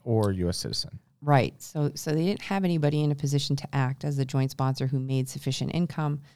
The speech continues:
Speaker 2: Um, and this gentleman made more than enough to support his family. So we were able to, um, obtain a letter from his U S employer that stated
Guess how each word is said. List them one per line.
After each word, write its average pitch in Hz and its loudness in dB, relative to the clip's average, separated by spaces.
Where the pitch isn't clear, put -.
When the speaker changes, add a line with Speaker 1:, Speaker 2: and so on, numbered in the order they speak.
Speaker 2:
Um, 135 4
and 139 6
this 156 0
gentleman 156 4
made 139 4
more 175 0
than 151 4
enough 131 4
to - 0
support 135 -2
his 135 0
family. 170 0
So 147 -4
we 165 0
were 190 -2
able 156 0
to, 147 -2
um, 131 4
obtain 185 0
a 196 2
letter 143 2
from 139 2
his 147 0
U 147 4
S 175 0
employer 143 2
that 147 -6
stated 135 -2